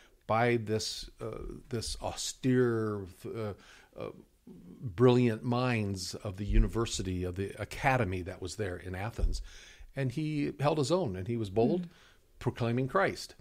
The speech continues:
Speaker 1: even though
Speaker 2: Mm-hmm.
Speaker 1: he did it in a way that was contextualized for that audience.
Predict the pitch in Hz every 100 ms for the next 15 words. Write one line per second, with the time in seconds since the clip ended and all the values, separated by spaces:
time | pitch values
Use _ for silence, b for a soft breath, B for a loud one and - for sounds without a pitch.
0 | - - 120 110 117 117 113 117 113 107
1 | 107 107 104 107 104 101 - - - 92
2 | 123 - 95 90 - 101 90 90 110 -
3 | -